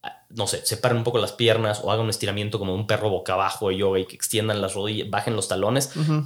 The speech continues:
Speaker 1: nada más las cosas no salen.
Speaker 2: Sí.
Speaker 1: Y, y es gente que suele tener problemas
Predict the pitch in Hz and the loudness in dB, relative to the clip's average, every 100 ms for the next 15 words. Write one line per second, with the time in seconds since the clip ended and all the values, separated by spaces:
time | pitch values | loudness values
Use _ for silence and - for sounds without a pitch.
0 | - 98 107 110 104 - 107 110 98 95 | -2 0 2 4 2 0 2 2 0 -2
1 | 107 107 117 95 85 - - - 139 135 | 0 0 0 -2 -4 -12 -16 -4 0 0
2 | 135 107 - 135 135 160 - - 113 113 | -2 -6 -2 4 4 4 0 -4 -2 -2
3 | - 110 110 98 131 - _ - 202 175 | 0 0 0 -2 -4 -14 _ -2 2 6
4 | 147 147 151 - - | 6 6 2 -2 -12